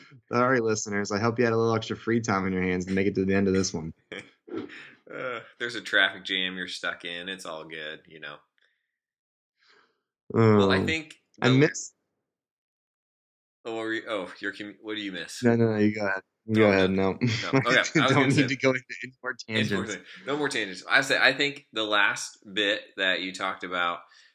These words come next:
Speaker 2: segues well into our next discussion topic,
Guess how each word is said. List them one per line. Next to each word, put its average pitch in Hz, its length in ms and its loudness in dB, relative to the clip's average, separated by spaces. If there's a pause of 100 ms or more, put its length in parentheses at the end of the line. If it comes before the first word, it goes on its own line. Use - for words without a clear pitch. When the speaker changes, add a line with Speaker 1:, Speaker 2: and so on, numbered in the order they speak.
(120)
Speaker 2:
segues 95 600 0
well 92 440 -4
into 87 880 -10
our 85 180 -4
next 95 440 -4
discussion 90 720 -2
topic, 78 420 -4